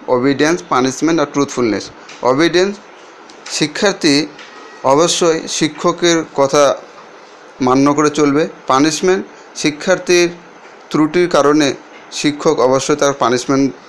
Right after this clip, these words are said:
দিবে। ট্রুথফুলনেস, শিক্ষার্থী অবশ্যই বিশ্বাসযোগ্য হবে।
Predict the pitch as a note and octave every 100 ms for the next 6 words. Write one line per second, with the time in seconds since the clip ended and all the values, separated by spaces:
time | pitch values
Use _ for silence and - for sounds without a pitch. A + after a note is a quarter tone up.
0 | - C3 C3+ D#3 D#3 - - - D#3 D3+
1 | F3+ E3+ F3+ - D3 - - E3 - D3
2 | C3 C#3+ D3 F3 F#3+ - - C3+ C3+ -
3 | E3+ C#3+ C3 B2+ A#2 G#2